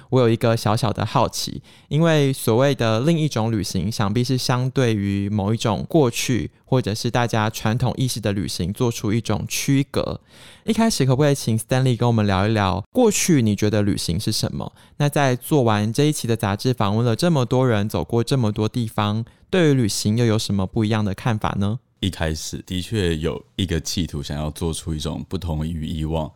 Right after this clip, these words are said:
Speaker 2: 的旅行题的一个计划跟结构，就开始很多填调嘛，或是很多题目的搜寻，然后就发现说，其实旅行已经演化出很多不同的形态，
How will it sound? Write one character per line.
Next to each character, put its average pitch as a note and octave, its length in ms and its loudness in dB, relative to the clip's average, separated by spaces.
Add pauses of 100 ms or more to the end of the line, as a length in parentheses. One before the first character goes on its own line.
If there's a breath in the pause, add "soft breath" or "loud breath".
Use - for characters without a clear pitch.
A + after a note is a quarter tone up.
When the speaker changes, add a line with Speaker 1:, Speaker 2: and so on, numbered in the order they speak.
(140 soft breath)
Speaker 2:
的 E2+ 200 -2
旅 D#2+ 180 -2
行 D2 240 -6
题 D2 320 -6 (300)
的 D#2 120 -6
一 D2+ 80 -6
个 D2+ 140 -6
计 D#2+ 240 -8
划 D#2 100 -4
跟 D2+ 200 -6
结 C2+ 260 -14
构， - 180 -14 (300 soft breath)
就 F#2 400 2
开 F2+ 160 -2
始 D2 260 -6
很 C#2+ 200 -8
多 D#2 720 -4
填 D2 240 -8
调 D#2 180 -2
嘛， C#2 120 -14
或 D#2+ 180 -10
是 D#2 140 -8
很 C#2+ 120 -8
多 D2+ 160 -8
题 - 140 -8
目 E2+ 140 0
的 D2+ 80 -2
搜 D2 260 -6
寻， - 180 -12 (520 loud breath)
然 G2+ 100 -2
后 G2+ 40 0
就 B2 120 2
发 G2+ 240 0
现 F#2+ 180 0
说， E2+ 160 -4
其 D#2+ 160 -8
实 D2 300 -8
旅 D#2 180 -6
行 D2+ 240 -6
已 F2 140 -8
经 F2 180 -4
演 E2 180 -4
化 D#2+ 200 -4
出 D#2+ 160 -8
很 D2 100 -8
多 D2 140 -8
不 D2 140 -12
同 C#2+ 80 -8
的 C#2 80 -10
形 - 260 -12
态， D2+ 140 -12